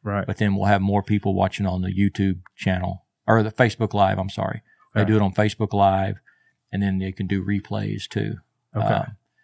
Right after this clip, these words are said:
Speaker 2: so it's, um, that's one of the shows we had right there. Uh,
Speaker 1: Till Valhalla.
Speaker 2: Yeah, th-, there are people that do, uh,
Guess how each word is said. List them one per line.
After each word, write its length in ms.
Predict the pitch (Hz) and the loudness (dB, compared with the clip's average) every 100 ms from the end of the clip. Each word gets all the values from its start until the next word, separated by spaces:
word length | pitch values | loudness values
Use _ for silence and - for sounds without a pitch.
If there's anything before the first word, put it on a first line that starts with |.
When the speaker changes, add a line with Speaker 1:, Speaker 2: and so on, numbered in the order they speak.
| _ _ | _ _
Speaker 2:
so 240 | - 117 110 | -2 2 4
it's, 220 | 107 - | 2 2
um, 380 | 117 107 98 107 | 4 4 2 0
that's 180 | 135 127 | 0 2
one 140 | 120 | 2
of 60 | 113 | 2
the 40 | |
shows 500 | 104 120 107 107 - - _ | 0 2 2 0 -6 -18 _
we 80 | 117 | -2
had 240 | 107 107 | 2 4
right 180 | 104 104 | 2 -2
there. 340 | 110 110 107 - _ _ _ _ _ _ _ _ _ | 0 0 0 -6 _ _ _ _ _ _ _ _ _
Uh, 360 | 101 98 95 104 - _ _ _ _ _ | -4 -4 -6 -10 -14 _ _ _ _ _
Speaker 1:
Till 200 | - 135 | 4 6
Valhalla. 640 | 120 123 117 127 127 92 - _ | 8 6 8 6 6 0 -6 _
Speaker 2:
Yeah, 260 | 123 113 | 6 6
th-, 200 | 110 123 170 | 6 2 2
there 100 | - | 2
are 40 | |
people 320 | - 131 120 | 4 4 4
that 140 | 117 - | 2 4
do, 280 | 120 120 113 | 6 8 6
uh, 300 | 104 98 | 6 4